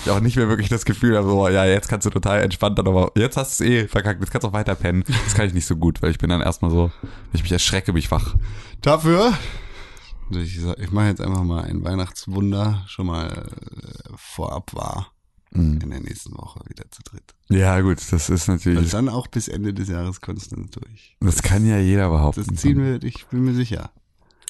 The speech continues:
Speaker 1: Ja, es wär schön, es wär auf jeden Fall schön, ich würd mich sehr freuen.
Speaker 2: Ich wette
Speaker 1: Das
Speaker 2: jetzt fünfzig Euro drauf.
Speaker 1: Das wär
Speaker 2: Nee,
Speaker 1: nächste
Speaker 2: du
Speaker 1: Woche zu
Speaker 2: kannst das
Speaker 1: dritt sind.
Speaker 2: sabotieren, das machen wir nicht. Das ist
Speaker 1: Ja, ich wette fünfzig Euro dagegen und <laughs> mache ja einfach nicht auf.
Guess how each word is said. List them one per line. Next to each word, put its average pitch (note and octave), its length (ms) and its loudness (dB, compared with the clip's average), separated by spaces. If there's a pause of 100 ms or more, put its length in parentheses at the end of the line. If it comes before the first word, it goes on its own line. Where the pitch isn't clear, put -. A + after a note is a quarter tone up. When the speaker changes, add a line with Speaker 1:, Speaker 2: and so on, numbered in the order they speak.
Speaker 1:
Ja, C3 160 4
es A2 100 -2
wär C3 140 4
schön, B2 320 2
es F2+ 160 -2
wär G#2+ 100 2
auf A2 100 0
jeden A#2+ 140 2
Fall A#2 140 2
schön, G2+ 260 2
ich F#2 120 -2
würd G2+ 100 -2
mich G2+ 160 0
sehr G2+ 140 0
freuen. G2+ 400 2
Speaker 2:
Ich E2+ 60 -2
wette B2+ 180 0
Speaker 1:
Das B2+ 40 6
Speaker 2:
jetzt A#2+ 180 2
fünfzig A#2+ 400 -2
Euro D2 200 -8
drauf. - 160 -12 (1500)
Speaker 1:
Das - 140 2
wär A2 80 8
Speaker 2:
Nee, A2+ 80 8
Speaker 1:
nächste A2 160 6
Speaker 2:
du G#2 60 4
Speaker 1:
Woche A#2 80 8
zu - 40 -4
Speaker 2:
kannst C#3 200 4
das A2 60 4
Speaker 1:
dritt B2+ 60 4
sind. A#2+ 100 4
Speaker 2:
sabotieren, G#2 320 0
das F2+ 120 0
machen F2+ 300 -2
wir F2+ 60 -6
nicht. - 220 -12
Das G#2 120 -12
ist - 180 -20
Speaker 1:
Ja, A2 240 0
ich G#2 140 2
wette A#2 180 -2
fünfzig A#2 300 0
Euro A2+ 120 4
dagegen G2+ 460 2 (480)
und F#3 260 0
<laughs> - 0 -
mache A#2 280 2
ja G#2+ 120 6
einfach G2 200 0
nicht G#2 180 0
auf. F#2+ 260 0